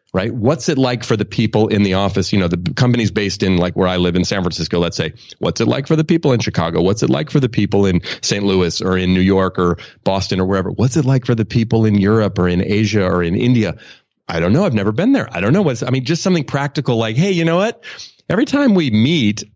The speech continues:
collectively, it's at this time and it's, like, super late or super early or it's confusing," or, you know what I mean? Again, now everyone's working virtually in this moment, but in,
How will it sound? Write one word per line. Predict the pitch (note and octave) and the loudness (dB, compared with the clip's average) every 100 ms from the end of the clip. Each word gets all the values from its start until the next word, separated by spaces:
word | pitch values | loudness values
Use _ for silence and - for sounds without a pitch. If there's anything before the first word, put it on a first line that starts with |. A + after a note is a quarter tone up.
| _ | _
collectively, | - A#2+ - - F#2 F#2 F#2 G#2 - - _ _ | 0 0 0 -2 -2 0 -2 -4 -10 -20 _ _
it's | A#2+ A2 | -6 -2
at | B2+ | -4
this | F#2 D3+ - | -2 -2 -2
time | G#2+ F2 E2+ E2 _ - | -2 -2 -6 -8 _ -4
and | A#2+ | 0
it's, | B2+ - | 0 0
like, | C3 | -4
super | - G#3+ G#3+ D#3 | -2 -4 0 0
late | D3 D3 | 0 0
or | F2+ | -2
super | - A#3 G3 | 0 0 0
early | C#3 D#3+ C3+ | 0 2 2
or | G2 G2 | 2 0
it's | G2 | -4
confusing," | - B2+ G3 G#3+ C#3 G#2 | 0 0 2 0 0 0
or, | G2+ | 0
you | C#3+ | 0
know | D#3 | 2
what | |
I | D3+ | 2
mean? | E3 E3 - _ _ | 0 -4 -10 _ _
Again, | B2 E3+ B2+ | -2 2 2
now | B2+ D3 | 2 -2
everyone's | B2+ C3+ C#3+ A#2+ G2+ | -2 0 2 0 0
working | G#2+ G#2+ | -2 -2
virtually | G2+ G2+ - G2 | -2 -2 0 0
in | |
this | G#2 C#3+ | 2 2
moment, | G#2 F#2+ G2 G2+ | 0 2 0 0
but | G#2+ - - | -2 -4 0
in, | C3 | 2